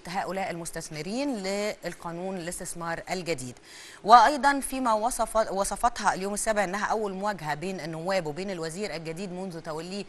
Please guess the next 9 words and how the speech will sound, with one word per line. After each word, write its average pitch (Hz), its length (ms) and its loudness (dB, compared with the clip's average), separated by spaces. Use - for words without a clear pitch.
منصبه 233 460 -4
وهو 170 440 -2
وزير 160 340 -6
الزراعة، 226 540 0
لجنة 220 360 -4
الزراعة 180 400 -2
والري 160 380 -6
والأمن 170 380 -8
الغذائي 165 480 -6